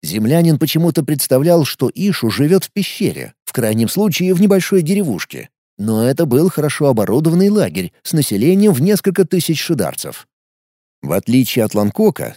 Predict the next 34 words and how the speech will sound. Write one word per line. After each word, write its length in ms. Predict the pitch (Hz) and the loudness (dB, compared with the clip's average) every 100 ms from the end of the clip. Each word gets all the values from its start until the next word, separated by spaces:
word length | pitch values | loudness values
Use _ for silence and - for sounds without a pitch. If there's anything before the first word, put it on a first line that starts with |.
| _ - | _ -6
тут 260 | - 165 | -4 0
на 140 | 139 135 | 0 0
пришлого 460 | 208 202 175 185 | -2 -2 2 2
косились 520 | - 165 - 190 185 | 2 0 0 -2 -2
с 60 | - | -2
подозрением, 800 | 190 190 190 170 78 71 64 58 _ - | 0 0 2 0 -2 -8 -10 -14 _ -8
а 100 | 95 | -4
среди 300 | 113 107 110 | -2 -2 0
бойцов 480 | 107 104 196 170 - | 0 2 2 2 0
попадались 500 | 135 143 156 - 135 | 0 2 2 2 0
не 120 | 127 | 0
только 320 | 214 214 220 | 0 2 2
коснувшиеся, 880 | 214 202 214 - 104 90 - 62 - | 2 2 2 2 0 -2 -4 -10 -8
но 260 | 98 113 165 | -4 -2 2
и 120 | 175 | 2
немало 380 | 202 190 175 190 | 4 4 4 4
носителей 520 | 196 - 131 165 185 | 2 2 0 2 0
силы. 460 | - 98 65 60 - _ _ _ _ | -2 -6 -8 -10 -14 _ _ _ _
«Чем 420 | - - 120 135 139 | -12 -8 -2 2 2
их 80 | - | 2
тут 180 | 143 | -2
кормят, 380 | - 160 123 107 | 0 0 2 0
что 220 | - - | -2 0
у 60 | 139 | 2
них 160 | 147 - | 2 0
столько 360 | - 131 143 | 0 0 0
посланников 600 | 143 139 156 143 135 147 | -2 0 2 2 0 -2
силы 360 | - - 110 101 | -4 -4 -2 0
развелось?» — 680 | 113 98 123 82 62 - - _ _ _ - | -2 -4 -4 -6 -8 -12 -14 _ _ _ -6
удивился 520 | 95 113 127 117 113 | 0 2 4 2 0
землянин, 540 | 101 147 196 175 139 - | 0 2 4 2 0 -4
шагая 480 | - 185 175 180 165 | -4 -2 2 2 2
через 320 | - 170 170 | 0 0 0
лагерь. 380 | 127 67 - | -2 -4 -10